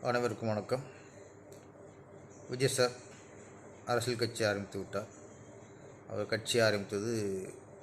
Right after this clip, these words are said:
மகிழ்ச்சி. அதே சமயம், ஆ, இனிமேல்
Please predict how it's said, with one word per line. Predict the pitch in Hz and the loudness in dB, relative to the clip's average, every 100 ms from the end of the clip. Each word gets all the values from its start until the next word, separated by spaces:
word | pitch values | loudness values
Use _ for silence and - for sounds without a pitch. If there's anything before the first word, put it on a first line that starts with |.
| - - | -12 -4
மகிழ்ச்சி. | 107 107 - - 113 - - - - - - - - - | -2 -2 -2 -6 -6 -10 -14 -16 -16 -16 -16 -16 -14 -6
அதே | 101 107 | -2 0
சமயம், | 104 101 107 117 - - - - - - - 113 | 0 0 0 -4 -10 -16 -16 -16 -16 -16 -8 0
ஆ, | 107 | 2
இனிமேல் | 104 104 110 117 | 2 2 4 4